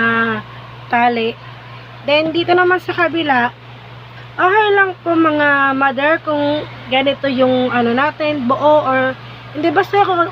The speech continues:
konting ano lang. Pero may buo naman talaga. May buo naman ako dito. Ito, buo yan.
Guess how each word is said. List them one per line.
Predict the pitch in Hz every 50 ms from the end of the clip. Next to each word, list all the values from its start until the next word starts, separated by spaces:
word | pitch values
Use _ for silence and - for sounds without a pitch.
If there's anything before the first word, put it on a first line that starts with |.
| - -
konting | 311 302 294 - - 320 285 294 285
ano | 254 269 254 247 233
lang. | 233 233 233 233 233
Pero | - 294 320 339 349
may | 349 359 339 330
buo | 277 262 302 285 311
naman | 320 311 311 285 262 262 262 254
talaga. | - 254 240 226 226 220 220 - - - - - - - - -
May | 269 294 294
buo | 254 294 285 294 294
naman | 294 285 277 269 269 254 247
ako | 226 - 247
dito. | 196 208 190 180 - - - 196
Ito, | - - 233 208 208 - 226 208 208
buo | 208 214 214 226
yan. | 226 214 208 208